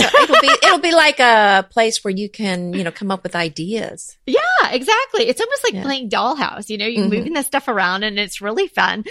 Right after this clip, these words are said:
Speaker 2: And I find it super relaxing. Like when I s-, when we started out the episode and I was saying, "Take all your things out and put them out on your dining
Speaker 1: Uh-huh.
Speaker 2: room table," like, that gets me all excited.
Speaker 1: Oh,
Speaker 2: Just the
Speaker 1: does it?
Speaker 2: idea of doing that and, like,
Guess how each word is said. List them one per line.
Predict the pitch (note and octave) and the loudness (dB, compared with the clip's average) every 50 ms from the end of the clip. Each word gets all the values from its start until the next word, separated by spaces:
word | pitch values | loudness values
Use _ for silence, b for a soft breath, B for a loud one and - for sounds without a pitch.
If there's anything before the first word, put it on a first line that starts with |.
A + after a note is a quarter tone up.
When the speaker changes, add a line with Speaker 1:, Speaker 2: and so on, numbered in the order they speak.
| C#5+ C5+ E4 B | -12 -12 -8 B
Speaker 2:
And | - C#4 | 0 0
I | D4 G#4+ | 0 0
find | - D5 C5+ C5 - | 0 0 0 0 0
it | C4+ A3+ - G#3+ G#3+ _ _ | -2 -6 -6 -12 -16 _ _
super | - - - - - - A#3+ - - D#4+ | -12 -10 -10 -8 -6 -8 -8 -6 -6 -6
relaxing. | B3 A3 G3+ F3 E3 - F3 - - - E3 - | -4 -4 -4 -4 -4 -6 -8 -10 -10 -12 -10 -8
Like | F3 F#3+ - | -8 -6 -4
when | A3 G#3 | -2 -2
I | G3+ A#3 | -2 -2
s-, | A#3 - - | -2 -6 -6
when | B3 A3+ A#3 | -4 -4 -4
we | B3 C4 | -4 -4
started | - - C4+ A#3+ A3+ A3 | -4 -4 -4 -2 -2 -2
out | G#3+ G#3 G#3 | -2 -2 -4
the | - - | -4 -8
episode | G3+ - G#3 - A3 | -6 -6 -6 -6 -6
and | G3+ G3 F#3+ | -6 -4 -6
I | |
was | F3+ F3+ - | -8 -6 -4
saying, | A3 G3+ G3 F#3+ | -4 -4 -4 -6
"Take | - - G3+ G#3 - | -12 -14 -14 -10 -8
all | B3+ B3+ B3+ C4 C4 C#4 | -8 -4 -4 -4 -4 -4
your | C#4 C4 C#4+ | -6 -8 -10
things | C4 _ - A#3+ A#3 A3+ A#3 A3+ - | -10 _ -6 -6 -4 -4 -6 -6 -6
out | A#3+ A3+ A3+ A3 A3 A3 A3 _ B B B G4 E4 B - | -6 -4 -2 -2 -2 -4 -4 _ B B B -18 -16 B -8
and | G3 - | -6 -6
put | A3 G3+ - | -6 -4 -4
them | A3+ A3 | -4 -2
out | A3 A3 A3 | -2 -2 -2
on | A3+ A3+ | -2 -2
your | A3+ A3+ | -2 -2
dining | G3 A3+ G#3 G3 F3 - | -2 0 0 0 0 -2
Speaker 1:
Uh-huh. | G#3+ | -4
Speaker 2:
room | G#3+ | -4
table," | - A#3+ A#3 G3+ A3 | -2 -4 -2 -2 -2
like, | G#3 G3 - B B B B B - | -2 -2 -4 B B B B B -6
that | G3+ B3 F#4 A4+ - | -4 -4 -4 -2 -2
gets | G#4 F4 - - - - | -2 -4 -4 -4 -8 -6
me | A#3 G#3+ - - | -6 -6 -4 -6
all | G3 F#3+ G#3+ - - | -6 -4 -4 -6 -8
excited. | F#3 - - G3 F#3 - - - | -8 -6 -4 -4 -4 -4 -2 4
Speaker 1:
Oh, | - D4 | 4 4
Speaker 2:
Just | C4 A3 | 6 8
the | D#4+ | 6
Speaker 1:
does | D#4+ - A#3+ | 6 8 6
it? | A#3+ A#3+ | 4 4
Speaker 2:
idea | A#3+ C#4+ - B3 A#3 A#3+ | 4 4 2 4 4 2
of | C#4 B3+ | 2 2
doing | G4+ G4 G4 A#4 F#4+ | 4 4 4 4 4
that | D4 B3+ B3+ A#3 - D4 | 4 2 2 4 4 4
and, | F4 E4 | 4 4
like, | D#4 D4+ | 4 2